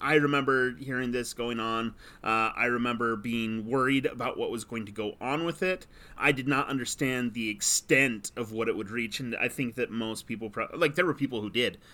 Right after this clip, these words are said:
uh, but most people around my age didn't, uh, really understand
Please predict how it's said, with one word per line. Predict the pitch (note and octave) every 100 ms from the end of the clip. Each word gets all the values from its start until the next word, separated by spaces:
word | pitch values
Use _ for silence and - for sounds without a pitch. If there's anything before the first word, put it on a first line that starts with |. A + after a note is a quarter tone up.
| - -
uh, | A#2 A2+
but | A#2+ B2+
most | B2 -
people | C3 A#2+
around | A2 G#2+
my | G#2+ G#2
age | F#2+ G#2 G2 -
didn't, | A2+ G#2+ G2+ - A#2
uh, | F#2+ A2+ G2
really | B2+ A#2+ A2+
understand | A#2 G#2 - A2 G#2+ G2+